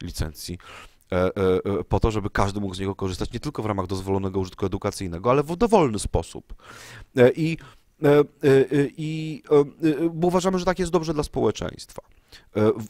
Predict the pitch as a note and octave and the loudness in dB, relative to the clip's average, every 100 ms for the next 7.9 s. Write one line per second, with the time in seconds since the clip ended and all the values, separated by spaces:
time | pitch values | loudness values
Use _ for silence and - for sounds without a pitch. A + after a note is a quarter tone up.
0 | B2+ B2+ G#3 A#3+ G3 - F3 F3 D3+ C3+ | -2 2 2 2 -6 -4 -4 -4 -6 -2
1 | C#3 D#3 C#3+ C3+ - C#3 D3 C#3+ C3+ C3 | 0 0 -2 -6 -4 -4 0 0 2 0
2 | - _ _ _ A#2 G#2 A2+ B2 A#2 A2+ | -2 _ _ _ -10 -8 -2 2 2 2
3 | A2 - - A2+ - _ _ _ _ _ | 0 -2 -6 -6 -8 _ _ _ _ _
4 | _ _ _ _ _ - - B2 C3 D3+ | _ _ _ _ _ -20 -6 -4 -2 -2
5 | C#3 B2+ B2 A#2 A#2+ A2+ G#2+ C#3 C#3+ B2+ | -4 -2 -2 -4 -8 -8 -6 -6 -8 -10
6 | - A#2 B2 C3 A#2 - A2+ A2 A2+ G#2+ | -12 -12 -8 -8 -10 -10 -10 -8 -8 -8
7 | A2+ G#2+ - - F#2+ F#2 D#2 - | -8 -8 -8 -6 -4 -4 -6 -10